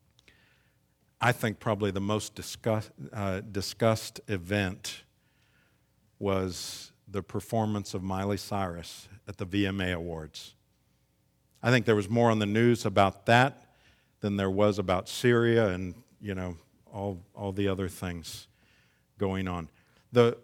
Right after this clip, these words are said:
the reactions to that were all over the boards from, you know, most were disgusted by it, some were fascinated by it, and some were saying, "Well, she's free to do whatever she wants to do," and,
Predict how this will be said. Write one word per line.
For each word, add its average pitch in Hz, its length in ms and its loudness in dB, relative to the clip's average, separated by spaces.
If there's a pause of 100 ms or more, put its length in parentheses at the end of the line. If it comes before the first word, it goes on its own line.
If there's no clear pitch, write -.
(140)
the 123 180 4
reactions 131 960 4
to 131 120 -2
that 120 200 6
were 113 140 2
all 117 160 6
over 113 140 0
the 104 60 -2
boards 90 380 -4
from, 95 400 -4 (1500)
you 107 160 -4
know, 95 220 -4 (160)
most 120 600 4 (520)
were 101 100 0
disgusted 101 760 0
by 107 260 6
it, 107 180 2
some 113 260 -2
were 104 120 0
fascinated 107 880 2
by 104 320 8
it, 104 120 2
and 90 160 -4 (420)
some 104 260 -2
were 101 100 -2
saying, 104 220 -2
"Well, 98 80 -2
she's 131 240 -4
free 139 300 2
to 135 100 6
do 131 320 6
whatever 120 260 4
she - 160 -10
wants 113 300 -4
to - 80 -10
do," 104 220 4
and, 98 140 0